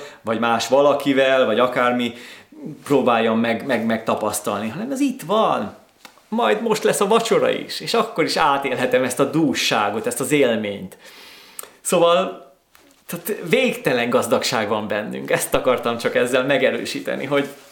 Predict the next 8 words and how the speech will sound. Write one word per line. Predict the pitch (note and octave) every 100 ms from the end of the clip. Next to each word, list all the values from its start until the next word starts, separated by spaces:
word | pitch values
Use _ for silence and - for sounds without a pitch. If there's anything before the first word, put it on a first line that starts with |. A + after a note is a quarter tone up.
| - - B2+
dús, | A3+ E3 A2+ B2+
dús, | F#3 -
de | B2 -
csak | - -
itt, | - - -
itt | F3 F3+
és | F3
most. | C3+ G#2 -